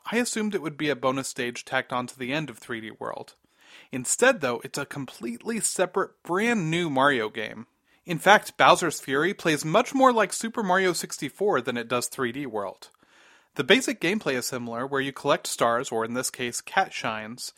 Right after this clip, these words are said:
to progress through the game, and periodically new areas are unlocked. And for the first time, this Mario world is an open world. You discover stages by finding them in the world rather than being dropped right into them.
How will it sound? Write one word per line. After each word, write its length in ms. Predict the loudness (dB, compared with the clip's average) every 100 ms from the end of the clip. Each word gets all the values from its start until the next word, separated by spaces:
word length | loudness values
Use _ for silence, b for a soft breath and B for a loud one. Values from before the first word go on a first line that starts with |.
| B B B -10
to 100 | -10
progress 460 | -10 -2 0 0
through 220 | -4 -8
the 100 | -8
game, 380 | -6 -6 -6 -14 -20 B B
and 120 | -14
periodically 680 | -4 0 8 8 8 2 -4
new 220 | -2 0
areas 340 | 2 2 0 -4
are 120 | -4
unlocked. 540 | -2 -4 -4 -6 -20 -20 _ B B
And 80 | -6
for 80 | -4
the 80 |
first 320 | 4 6 4 0
time, 260 | -2 0
this 220 | 0 0
Mario 320 | 2 2 2 0
world 320 | 0 0 -2 -8
is 140 | -6
an 160 | -6 -8
open 360 | -4 -4 -4 -6
world. 360 | -6 -8 -12 -20 b b b -8
You 80 | -4
discover 440 | -4 0 2 2
stages 400 | 0 -2 -2 -6
by 120 | -6
finding 440 | -2 -4 -2 -4 -4
them 120 | -4
in 120 | -4
the 60 | -2
world 280 | 0 0 0
rather 260 | -2 -2 -4
than 160 | -6
being 240 | -6 -6 -2
dropped 380 | 2 2 0
right 180 | -6 -4
into 240 | -6 -8 -12
them. 240 | -16